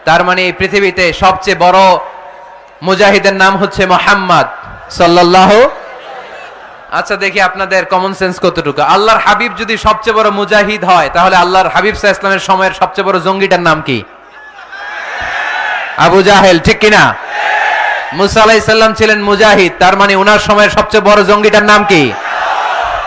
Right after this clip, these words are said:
ইব্রাহিম আলাইহিস সালাম ছিলেন মুজাহিদ, ওনার সময়ের সবচেয়ে বড় জঙ্গির নাম কি? এখনো যারা কোরআনের পক্ষে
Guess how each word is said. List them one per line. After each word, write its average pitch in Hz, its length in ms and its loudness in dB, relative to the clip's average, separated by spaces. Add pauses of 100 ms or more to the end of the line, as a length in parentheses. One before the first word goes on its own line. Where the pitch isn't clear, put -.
(400)
ইব্রাহিম 180 380 0
আলাইহিস 185 400 0
সালাম 180 280 -2
ছিলেন 175 240 -4
মুজাহিদ, 165 460 0
ওনার 175 220 2
সময়ের 180 320 -2
সবচেয়ে 185 340 -2
বড় 185 160 2
জঙ্গির 185 300 0
নাম 180 260 2
কি? 139 160 -2 (1000)
এখনো 233 380 2
যারা 233 260 4
কোরআনের 233 420 4
পক্ষে 247 640 2